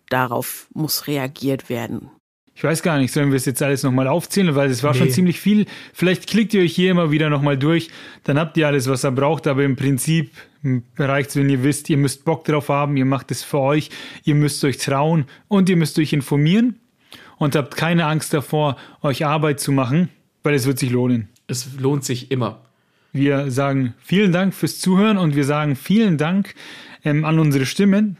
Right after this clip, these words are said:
Speaker 2: die uns da unterstützt haben bei der Folge. Ja, ey, also Expertenmeinungen, wenn da Leute da sind, die einem irgendwie Tipps geben können, das ist Gold wert.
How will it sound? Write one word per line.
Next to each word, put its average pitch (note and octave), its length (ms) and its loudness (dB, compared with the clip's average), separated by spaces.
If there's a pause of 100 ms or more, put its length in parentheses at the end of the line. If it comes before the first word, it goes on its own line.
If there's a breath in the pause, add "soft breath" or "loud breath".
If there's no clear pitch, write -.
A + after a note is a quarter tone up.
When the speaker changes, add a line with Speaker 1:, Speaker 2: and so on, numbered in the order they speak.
(140)
Speaker 2:
die D3+ 80 2
uns D3 220 -2
da C#3 140 0
unterstützt C#3 580 -4
haben C#3 220 -2
bei C3 120 0
der C3 140 0
Folge. D3+ 460 0 (360)
Ja, C#3+ 300 0
ey, D#3+ 140 0
also D3+ 220 0
Expertenmeinungen, D#3+ 840 0
wenn C#3+ 100 2
da C#3+ 140 2
Leute C#3+ 300 0
da C#3 240 0
sind, C#3+ 420 -2
die C3+ 160 2
einem C#3 240 2
irgendwie C3+ 280 2
Tipps - 300 -2
geben C#3 220 0
können, C3+ 200 -2
das A#2 140 -2
ist B2 140 -4
Gold C#3+ 280 0
wert. C#3 240 0